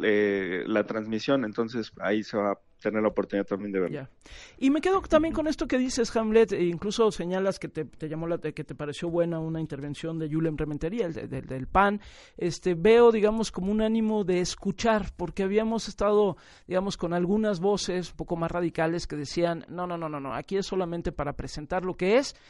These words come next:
Speaker 2: y no se le va a mover ni siquiera una coma", pero lo, lo, por lo, por lo que te escucho a ti, ayer también platicaba yo con Citlali Hernández en estos mismos micrófonos y más decías, este, "Pues vamos a escuchar, ¿no? Eh, ya, eh, seguramente hay que incorporar algunas cosas, tal vez hay que mejorar otras".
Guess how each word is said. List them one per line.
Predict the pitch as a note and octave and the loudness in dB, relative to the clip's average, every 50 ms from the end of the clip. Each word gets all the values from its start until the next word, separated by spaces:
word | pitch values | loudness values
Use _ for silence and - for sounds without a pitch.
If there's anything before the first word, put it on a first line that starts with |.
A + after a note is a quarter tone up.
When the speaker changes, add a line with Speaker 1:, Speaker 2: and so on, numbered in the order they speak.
| - - _ _ - | -20 -20 _ _ -6
Speaker 2:
y | D#3+ F3 F3+ F#3+ | -2 -2 0 0
no | F#3+ F3+ | 0 -2
se | E3+ - F3+ | -2 0 0
le | F3+ | 0
va | E3 F3 | 2 0
a | E3+ | 0
mover | F3 E3+ E3 F3 F3 E3 F#3 | 0 0 2 2 2 2 0
ni | F3 D#3+ | -4 -6
siquiera | - - - E3+ E3+ E3+ | -6 -6 -4 -2 -2 0
una | F3+ F3+ F3+ | 0 -2 -4
coma", | - - A3+ A3+ G#3 A3 A3+ | 4 4 4 6 6 2 0
pero | - A3 G#3 A#3 | 0 2 4 4
lo, | A#3+ A#3+ A#3 - | 6 4 2 2
lo, | A#3 A#3 A#3 | 0 -2 -2
por | - - A#3 A#3 | 0 0 0 0
lo, | A#3 A3+ | 0 -2
por | - - A#3 A#3 | 0 2 2 4
lo | A3 A#3 | 4 2
que | - A3 | 0 0
te | - A#3 | -4 -4
escucho | - - - D#4+ E4+ - E4 | -6 -2 0 0 0 2 0
a | C4+ | -2
ti, | - - C4+ C#4 D4 C4+ | 0 2 2 2 2 2
ayer | A#3 G3+ G3 A3 A3 | 0 0 0 -2 -2
también | - G#3 G#3 G3+ | -2 -4 -4 -2
platicaba | - G3 - - - F#3+ F#3 | -4 -4 -6 -4 -4 -2 -2
yo | F3+ F3+ F#3 | 0 -2 -4
con | - - E3+ | -4 -4 -10
Citlali | C#3+ - - - E3+ E3+ E3+ F3 E3+ | -10 -10 -12 -6 -4 -2 -2 0 -2
Hernández | D#3+ D#3+ E3 D#3+ D#3 - D#3+ | -2 -4 -6 -8 -8 -10 -10
en | D#3+ | -10
estos | D#3 - - E3 D#3 | -10 -10 -10 -10 -8
mismos | E3+ D#3+ D3 E3+ D#3 C3+ | -8 -8 -8 -8 -10 -8
micrófonos | D#3 D3+ - F#3 G3+ - - G3 E3+ D3 | -10 -6 -2 -2 -2 -2 -4 -8 -10 -6
y | D#3+ | -4
más | F#3+ F#3+ | -4 -4
decías, | F3+ G3 - A3 A3 A3 - - - - - - - - - - - | -4 -4 -2 -2 -4 -4 -4 -20 -20 -20 -20 -20 -20 -20 -20 -14 -6
este, | F3+ F3+ - - G#3+ G3 | -6 -6 -2 0 -2 -2
"Pues | F#3+ F#3+ | -2 0
vamos | F#3+ C4 C#4 - D#4+ | 0 0 0 2 -2
a | |
escuchar, | C#4 - - G#3+ - - G4 F#4+ - - | -4 -4 -6 -6 -2 -2 -2 -2 -2 -6
¿no? | - G#3 C4 D4 - | -6 -6 -6 -6 -6
Eh, | F3+ F#3 G3 G3+ | -4 -4 -2 0
ya, | G#3 G3 G3 - - | 0 -2 -2 -4 -6
eh, | - F#3+ - | -8 -8 -4
seguramente | - G3 G3+ A#3 B3 A#3+ A#3+ A#3+ A#3+ | -4 0 0 2 2 2 0 4 2
hay | A#3 - | 2 2
que | - | 4
incorporar | A3+ A3 - F#3 D#3+ - - E3+ F#3 G#3+ | -2 0 0 0 -2 0 -2 0 0 2
algunas | A3+ A3 G#3+ F#3+ G3+ F#3+ F3 - | 2 2 0 0 -2 -4 -4 -6
cosas, | - - G#3 A3 G#3+ - G3+ G3+ | -4 -2 -2 -2 -2 -4 -6 -4
tal | - F#3 F3 | -2 -2 -2
vez | F3 F#3+ - | -2 -2 -2
hay | G3 F#3 | -2 -4
que | - - F3 | -2 -2 -4
mejorar | D#3+ D#3 - - D#3 E3 F3 F#3 F#3+ | -4 -4 -4 -2 0 2 2 4 4
otras". | G3 G#3 G3+ - F#3+ F#3+ F#3 E3+ - | 4 2 2 2 2 2 2 2 0